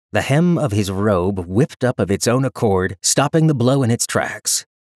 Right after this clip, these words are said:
Then the cloth swept out and slapped Helgard off the side of the arena. The frozen wolf wailed as it fell. A pair of white stars flashed from Liriel,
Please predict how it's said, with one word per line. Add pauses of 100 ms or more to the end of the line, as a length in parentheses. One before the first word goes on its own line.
(140)
Then
the
cloth
swept
out (260)
and
slapped
Helgard
off
the
side
of
the
arena. (680)
The
frozen
wolf
wailed
as
it
fell. (960)
A
pair
of
white
stars
flashed
from
Liriel,